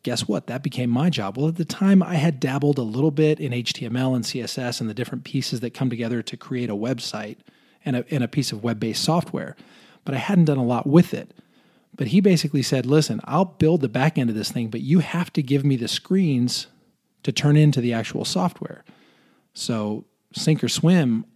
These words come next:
I just started building screens. And they were ugly, and the code was terrible. And looking back, I can,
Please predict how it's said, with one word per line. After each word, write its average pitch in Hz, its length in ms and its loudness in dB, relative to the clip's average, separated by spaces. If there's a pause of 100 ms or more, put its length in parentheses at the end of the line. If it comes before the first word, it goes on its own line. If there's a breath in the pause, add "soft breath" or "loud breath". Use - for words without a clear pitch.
(180)
I 131 140 -2
just 143 180 0
started 117 460 -4
building 131 480 -2
screens. - 720 -4 (640)
And 131 480 0 (480)
they 123 180 -6
were 98 240 -4
ugly, 170 560 6 (580 soft breath)
and 117 280 -2
the 113 80 -8
code 151 480 4
was 123 160 -4
terrible. 151 760 2 (240 loud breath)
And 120 500 -2 (460)
looking 143 320 4
back, 131 360 0
I 139 100 -4
can, 131 240 0